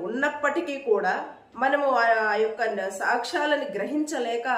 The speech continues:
అవాస్తవంలో బతకడానికే మన బతుకు కొనసాగుతుంది అని అంటే ఒకసారి మీ బతుకులు ఎంత దిగజారిపోతున్నాయో రోజు రోజుకి అది ఆలోచించుకోండి. ఒక మనిషిగా పుట్టినప్పుడు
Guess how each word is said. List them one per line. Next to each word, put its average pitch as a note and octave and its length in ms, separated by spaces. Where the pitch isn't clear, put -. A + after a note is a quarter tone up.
అవాస్తవంలో C4 840
బతకడానికే C4+ 800
మన A#3+ 200
బతుకు D4+ 300
కొనసాగుతుంది C4 880
అని A#3+ 140
అంటే A#3+ 280
ఒకసారి C#4 540
మీ A#3+ 140
బతుకులు D4 400
ఎంత A#3 200
దిగజారిపోతున్నాయో A#3 1080
రోజు A#3 300
రోజుకి G#3+ 520
అది B3 200
ఆలోచించుకోండి. C4 880
ఒక A#3+ 260
మనిషిగా C#4 540
పుట్టినప్పుడు C#4 680